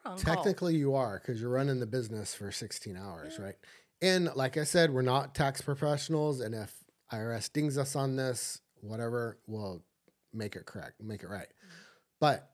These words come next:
Speaker 2: when I get off work, my normal job, eight, nine hours a day, then I start doing eBay stuff. So technically, we,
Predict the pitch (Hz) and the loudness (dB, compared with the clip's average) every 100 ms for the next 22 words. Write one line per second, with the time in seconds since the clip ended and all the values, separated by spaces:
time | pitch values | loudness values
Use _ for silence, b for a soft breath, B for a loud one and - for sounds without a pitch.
0 | _ - 135 127 190 180 139 - 151 202 | _ -4 -2 4 6 6 6 2 4 6
1 | 131 - - - 120 123 196 160 113 117 | 6 2 -6 -6 -2 2 4 4 2 0
2 | 110 110 - 120 120 120 117 117 113 107 | -2 -4 -4 -6 -4 -4 -4 -4 -4 -6
3 | 98 98 104 101 98 107 131 170 160 117 | -6 -6 -4 -4 -6 -2 4 4 4 0
4 | 117 - 120 98 113 104 170 139 98 - | -2 -2 -2 -2 -4 -2 0 0 -2 -6
5 | - 95 165 - - 196 190 123 107 b | -8 -10 -10 -6 -2 2 4 4 -2 b
6 | b b b b - 208 196 143 131 117 | b b b b 0 2 2 0 0 -2
7 | 113 98 _ _ 120 123 123 120 113 113 | -2 -6 _ _ -6 -2 0 0 -2 -4
8 | 110 | -6